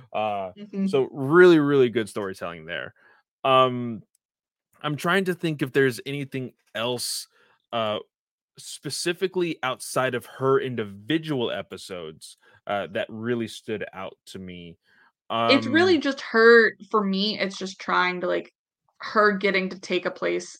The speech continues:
Speaker 2: in the rebellion.
Speaker 1: Yeah.
Speaker 2: And kind of, like,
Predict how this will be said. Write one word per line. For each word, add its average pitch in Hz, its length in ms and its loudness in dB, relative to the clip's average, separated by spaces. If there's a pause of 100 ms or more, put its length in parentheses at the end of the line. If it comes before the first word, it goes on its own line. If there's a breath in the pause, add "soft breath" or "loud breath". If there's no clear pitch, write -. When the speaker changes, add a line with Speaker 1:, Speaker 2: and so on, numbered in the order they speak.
Speaker 2:
in 180 140 -6
the 87 80 -6
rebellion. 76 680 -4 (420)
Speaker 1:
Yeah. 180 220 2
Speaker 2:
And 170 220 -10 (680)
kind 277 280 4
of, 240 200 -2 (400 loud breath)
like, 220 320 6